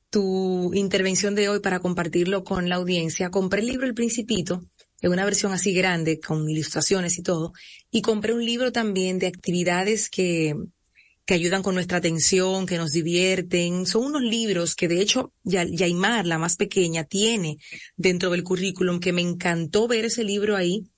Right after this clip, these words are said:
Dije, "Mira qué interesante", porque ayuda a los niños a volver a la concentración que están perdiendo por,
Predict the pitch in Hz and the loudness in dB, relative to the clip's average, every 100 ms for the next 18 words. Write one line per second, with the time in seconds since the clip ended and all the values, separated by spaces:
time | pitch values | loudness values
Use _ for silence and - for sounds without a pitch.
0 | _ _ _ 190 185 185 277 311 320 302 | _ _ _ 0 2 0 -2 0 0 2
1 | 294 - 180 175 190 180 170 180 170 233 | 0 0 0 0 -2 -2 0 0 0 0
2 | 262 240 233 226 220 202 185 175 190 202 | -2 0 0 -2 -2 0 0 2 0 0
3 | 190 185 185 165 170 190 185 - 185 185 | -2 -2 -2 -2 -2 -2 -4 -2 -2 0
4 | 185 233 311 190 165 165 | -2 -2 0 -2 0 -2